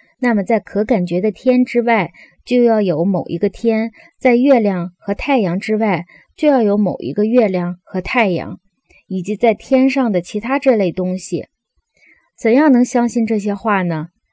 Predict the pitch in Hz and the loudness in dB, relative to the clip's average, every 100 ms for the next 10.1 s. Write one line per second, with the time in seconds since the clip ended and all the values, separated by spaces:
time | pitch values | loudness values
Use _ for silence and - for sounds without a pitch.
0 | _ _ - - 294 294 247 240 294 208 | _ _ -8 0 4 4 4 4 4 4
1 | 160 156 - 190 156 190 214 185 185 147 | 2 0 -4 -6 -4 0 0 0 -4 -4
2 | - - _ _ _ 294 262 277 285 277 | -8 -12 _ _ _ 0 2 2 4 4
3 | 302 247 214 208 202 - _ 294 269 - | 6 4 2 0 -2 -6 _ -2 0 2
4 | 247 196 240 - 190 220 277 233 190 - | 2 2 0 -2 -2 -2 -4 -4 -8 -8
5 | - 143 165 - _ _ _ _ _ - | -8 -6 -6 -8 _ _ _ _ _ -2
6 | 247 247 240 175 131 175 - 269 214 196 | 2 2 -2 -4 -2 -4 -4 -4 -4 -4
7 | 160 147 175 208 208 269 262 262 - 143 | -4 -2 -2 -4 -4 0 2 0 -4 -4
8 | 180 202 156 165 214 254 220 269 254 226 | -4 -4 -2 -2 -2 -2 -2 -2 -4 -2
9 | 269 247 - 139 - - 220 233 196 - | -2 -2 -4 -8 -8 -8 -8 -4 -4 -6